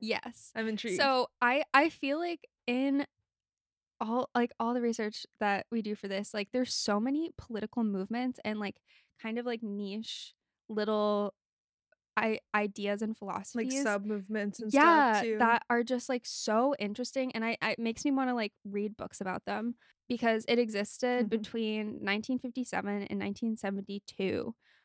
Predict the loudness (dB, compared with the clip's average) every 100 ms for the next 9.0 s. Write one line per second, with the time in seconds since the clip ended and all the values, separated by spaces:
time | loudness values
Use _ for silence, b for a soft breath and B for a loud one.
0 | b _ 0 0 -2 -6 -10 -2 4 4
1 | 4 -2 0 4 2 2 0 2 0 -2
2 | -4 0 -2 -2 -4 -4 -2 -4 -4 _
3 | _ -4 -4 -6 -12 _ _ _ -8 -4
4 | 0 0 0 -2 -6 -8 -16 -8 -4 -4
5 | -6 -8 -14 -14 _ _ _ _ 2 2
6 | 2 -2 -8 -8 0 0 0 -4 -4 -6
7 | -6 -6 -2 0 0 0 -2 -8 _ _
8 | _ _ _ 0 0 -4 -4 -4 -2 -2